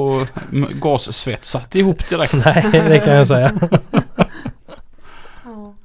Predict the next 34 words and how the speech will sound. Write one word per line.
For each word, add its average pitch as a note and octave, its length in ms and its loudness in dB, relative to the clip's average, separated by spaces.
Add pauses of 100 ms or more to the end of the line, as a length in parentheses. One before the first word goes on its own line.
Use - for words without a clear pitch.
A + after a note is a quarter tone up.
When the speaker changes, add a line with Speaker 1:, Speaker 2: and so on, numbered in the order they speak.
(260)
Speaker 1:
Det D#3+ 60 -12
känns D#3 220 -4
ju D3+ 60 -10
som D#3+ 200 -4
värsta E3 240 -4
militärfordonen. A#2 1200 -4 (800)
Speaker 3:
Ja. A3 360 -6 (580)
Speaker 2:
Mm. A#2 300 -10 (580)
Men A#2+ 120 -2
det C3 60 4
är, C#3+ 80 4
man, C#3 200 4
alltså, C3 200 2
man C3 200 2
går A#2 220 -4
åt G3+ 100 -6
det A#2 120 0
hållet. G2+ 540 -6 (240)
<clears throat> - 200 -8 (220)
Det C#3+ 120 4
blir B2 200 0
mer D#3+ 200 2
och A#2+ 60 0
mer A2 140 -2
tyngre G#2 340 -6
och G#2 80 -10
tyngre. G#2+ 340 -8 (160)
Speaker 3:
Mm. G#3 360 -2 (460)
Speaker 1:
Mm. B2 220 -2 (720)
Speaker 2:
Eh, G#2 600 -2 (560)
det A2 80 -2
var A#2 140 2
ju C#3 60 6
lite D3 440 6